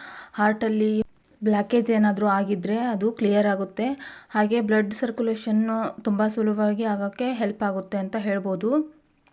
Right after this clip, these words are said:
ಇದು ಹೆವಿಯಾಗಿ ಫೈಬರ್ ಅಂಶ ಹೊಂದಿರೋದ್ರಿಂದ ಪಚನಕ್ರಿಯೆ ಚೆನ್ನಾಗಾಗುತ್ತೆ.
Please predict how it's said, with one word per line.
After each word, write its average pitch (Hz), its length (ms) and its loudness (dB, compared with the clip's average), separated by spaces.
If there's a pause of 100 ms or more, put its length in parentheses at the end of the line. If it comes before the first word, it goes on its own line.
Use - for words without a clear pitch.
(240)
ಇದು 254 240 0
ಹೆವಿಯಾಗಿ 226 680 2
ಫೈಬರ್ 220 400 0
ಅಂಶ 220 240 0
ಹೊಂದಿರೋದ್ರಿಂದ 208 720 2 (840)
ಪಚನಕ್ರಿಯೆ 240 640 2
ಚೆನ್ನಾಗಾಗುತ್ತೆ. 214 760 2